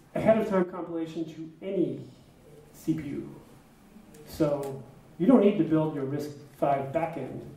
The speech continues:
in a way. You can compile your code to WebAssembly and then use one of these ahead of time wasm to C or wasm to native compilers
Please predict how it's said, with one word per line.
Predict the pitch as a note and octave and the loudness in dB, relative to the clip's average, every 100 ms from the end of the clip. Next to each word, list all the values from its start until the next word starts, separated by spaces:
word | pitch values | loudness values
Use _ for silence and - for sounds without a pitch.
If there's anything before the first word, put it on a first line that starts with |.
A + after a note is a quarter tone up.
| - | -4
in | C3 | -2
a | |
way. | A#2+ B2 C3 - - - - - - - | -2 -2 -4 -8 -12 -20 -20 -20 -20 -2
You | F3+ | 4
can | F#3+ G#3 | 6 6
compile | F#3 E3+ E3 | 6 6 4
your | D3+ | 4
code | D3+ D3 C#3 | -12 -14 -14
to | |
WebAssembly | C#3+ A3 E3 E3+ C#3 C3 C3 - - - - _ _ - | -6 -6 -6 -8 -10 -10 -12 -14 -20 -20 -20 _ _ 2
and | E3+ | 4
then | E3+ E3+ | 6 4
use | F3 E3 | -2 -6
one | E3 | -6
of | D#3+ | -4
these | D#3 D3 - - | -6 -8 -10 -10
ahead | B2+ D#3+ | -6 -4
of | D#3 - | -4 -6
time | D3 C#3+ | -6 -4
wasm | C#3+ D3 D3 | -2 -2 -4
to | - | -8
C | - G3 F#3 E3+ | -8 -2 2 4
or | D3+ | 4
wasm | C3+ C3+ C3 C#3 | 0 -2 -4 2
to | |
native | D#3+ F3 D#3+ | 4 4 4
compilers | D#3+ D#3 D#3 D#3 D#3+ D#3 | 2 2 0 2 -2 -4